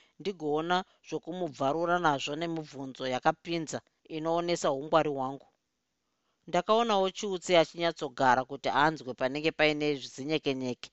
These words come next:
agogona kurasisa magistrate nevakange vari kudivi romusikana uyu. Mumwe mwoyo wakabva wanditi dhagu ipapo. Ndakafunga kuti auya negweta rakewo, zvandakange ndisingafungiri.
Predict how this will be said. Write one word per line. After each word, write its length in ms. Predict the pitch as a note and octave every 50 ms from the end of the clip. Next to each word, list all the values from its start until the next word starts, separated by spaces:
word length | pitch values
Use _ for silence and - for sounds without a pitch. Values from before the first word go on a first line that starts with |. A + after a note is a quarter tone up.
| _ -
agogona 600 | - E3+ D#3+ - D#3+ D#3 D3 D#3 C#3+ C3 C3+ B2
kurasisa 1160 | - - C#3 C3+ B2 C3 C3+ A#2+ _ _ _ _ - - C#3+ D3+ D#3 - - D#3+ - F3 D#3+
magistrate 720 | D#3 D#3+ D3 C3+ C3 A#2+ - - - C3+ B2 - - - - _ -
nevakange 520 | C3+ D3+ D#3+ E3 D#3+ - E3+ D#3+ D#3 E3 D#3
vari 200 | D#3 D#3 D#3 D3+
kudivi 360 | - D#3+ D3+ D3+ C#3+ C3+ C#3+
romusikana 540 | D3 D3 C#3 - - - D3 C3+ C3 C3 C3
uyu. 200 | A#2+ A2 - - _ _ _ _ _ _ _ _ _ _ _ _ _ _ _ _
Mumwe 240 | - F3+ F#3 F#3 F#3 F#3
mwoyo 360 | F#3 F#3 F#3 F3+ F3+ F3+ F3+
wakabva 360 | F#3+ G3+ A#3 G#3+ F3 D3 C#3+
wanditi 500 | C#3+ D#3+ E3+ F3+ F3 F#3+ F3+ - - E3 D3 C3 B2+ _ -
dhagu 320 | - D3+ D#3+ D#3 - C3+ C3
ipapo. 500 | C3 C3+ - E3+ D3+ C#3+ - C#3 C3+ - _ _ _ _ _ -
Ndakafunga 500 | C#3+ D3+ - D#3+ E3 - F#3+ F3+ F3+ D#3+
kuti 380 | D3 D#3 D3 - D3 D3 C3+ - _ _ _ -
auya 320 | F3 F#3 G3 G#3 G3 F#3
negweta 520 | F3 E3+ E3 D3 - - C3 - D#3 D#3
rakewo, 580 | D#3+ E3+ E3+ - - E3+ D#3 D3+ C#3+ C#3 C#3+ - _ _ _ _ _ _ _ _ _ _ _ _ _ _ _ -
zvandakange 520 | - C3+ A#2+ D3 D3+ - E3+ F3 E3 E3
ndisingafungiri. 880 | D#3+ D3+ - - D#3 D3 D#3 D3 - - D3+ C#3+ B2+ C3+ C#3 C#3 C3 -